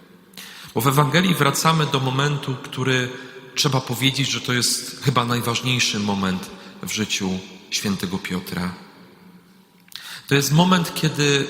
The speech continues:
Piotr jest zupełnie załamany. To jest moment faktycznie po zmartwychwstaniu, ale moment, kiedy Piotr sobie uświadamia,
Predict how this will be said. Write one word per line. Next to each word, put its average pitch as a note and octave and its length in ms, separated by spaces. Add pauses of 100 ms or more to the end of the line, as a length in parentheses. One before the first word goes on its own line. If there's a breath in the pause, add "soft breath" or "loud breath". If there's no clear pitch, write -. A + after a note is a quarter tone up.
Piotr D3 280
jest - 580 (500)
zupełnie B2+ 560
załamany. G2+ 640 (1600 loud breath)
To E3+ 80
jest F3+ 220
moment D#3+ 600 (380)
faktycznie C#3 360
po C3 120
zmartwychwstaniu, B2+ 920 (960 loud breath)
ale A#2+ 380 (180)
moment, D#3 560
kiedy C3 380
Piotr F#3 320
sobie C#3+ 240
uświadamia, A#2+ 800